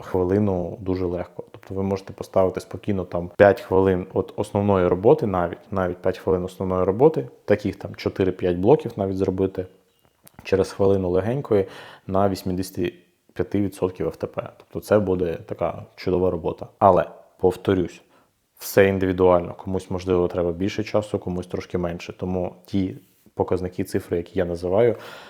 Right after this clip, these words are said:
я називаю умовно, не під якусь конкретну людину.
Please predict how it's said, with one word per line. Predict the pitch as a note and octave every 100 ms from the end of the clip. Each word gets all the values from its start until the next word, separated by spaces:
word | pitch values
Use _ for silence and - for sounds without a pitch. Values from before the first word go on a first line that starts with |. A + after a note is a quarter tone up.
| - -
я | F2+ F#2
називаю | F#2 E2+ F2 E2+ -
умовно, | G#2 F2+ G2+ C3 - _ _ -
не | G2 F#2+
під | G#2 - F#2+
якусь | G#2 F2+ F#2+
конкретну | - F2 - - E2+
людину. | E2+ F2 E2